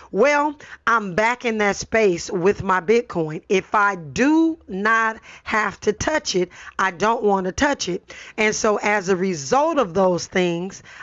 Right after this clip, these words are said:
I have had to go back in and take a hard look at my credit. That, not that my credit was bad, but I didn't have anything on it 'cause I didn't have credit cards. We don't have, uh, you know, mortgage loans and all of those things because we were just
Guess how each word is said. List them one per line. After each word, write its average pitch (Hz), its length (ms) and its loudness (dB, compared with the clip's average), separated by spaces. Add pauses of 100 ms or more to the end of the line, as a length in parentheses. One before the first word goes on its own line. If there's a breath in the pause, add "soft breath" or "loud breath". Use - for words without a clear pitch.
(100)
I 240 260 2
have 220 180 -2
had 214 300 0
to 208 100 -2
go 185 320 2
back 202 360 0
in 233 360 0
and 208 180 -2
take 202 280 0
a 196 120 4
hard 196 480 4
look 208 380 2 (340 loud breath)
at 202 180 0
my 190 180 0
credit. 254 520 2
That, 208 380 -2
not 277 240 -2
that 277 120 0
my 226 120 0
credit 233 260 2
was 175 160 -2
bad, 214 400 0
but 185 100 0
I 196 120 2
didn't 220 220 0
have 208 200 0
anything 208 220 -2
on 220 400 2
it 208 100 -2
'cause 180 160 -4
I 190 60 0
didn't 214 220 2
have 185 180 -2
credit 240 300 0
cards. 226 420 0 (320 loud breath)
We 220 140 2
don't 220 240 2
have, 202 400 0 (100)
uh, 185 420 2
you 208 120 -2
know, 226 120 4
mortgage 196 480 2
loans 208 300 2
and 196 100 0
all 202 200 2
of 196 80 -2
those 269 240 2
things 208 260 -2
because 185 460 0 (280 loud breath)
we 220 220 4
were 214 160 4
just 196 340 0